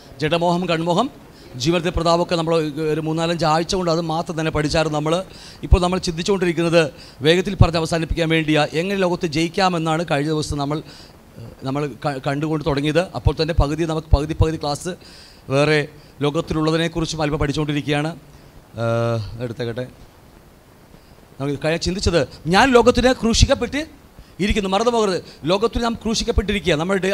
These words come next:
ആ ലോകത്തെ എങ്ങനെ ജയിക്കാമെന്ന് നമ്മൾ കഴിഞ്ഞ ആഴ്ചയും ഇന്നും നമ്മൾ അല്പമായി പഠിച്ചുകൊണ്ടിരിക്കുകയാണ്. നാം ലോകത്തിൽ,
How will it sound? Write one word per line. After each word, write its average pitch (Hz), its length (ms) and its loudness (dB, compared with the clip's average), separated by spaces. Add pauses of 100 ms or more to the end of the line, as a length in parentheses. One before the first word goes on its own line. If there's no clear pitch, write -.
ആ - 20 0 (460)
ലോകത്തെ 196 260 0
എങ്ങനെ 196 180 0
ജയിക്കാമെന്ന് 190 560 0 (200)
നമ്മൾ 160 200 -4
കഴിഞ്ഞ 165 280 -2
ആഴ്ചയും 185 280 0 (200)
ഇന്നും 170 240 -2 (160)
നമ്മൾ 156 160 -2 (220)
അല്പമായി 151 340 0
പഠിച്ചുകൊണ്ടിരിക്കുകയാണ്. 143 680 2 (640)
നാം 220 140 6 (360)
ലോകത്തിൽ, 190 440 0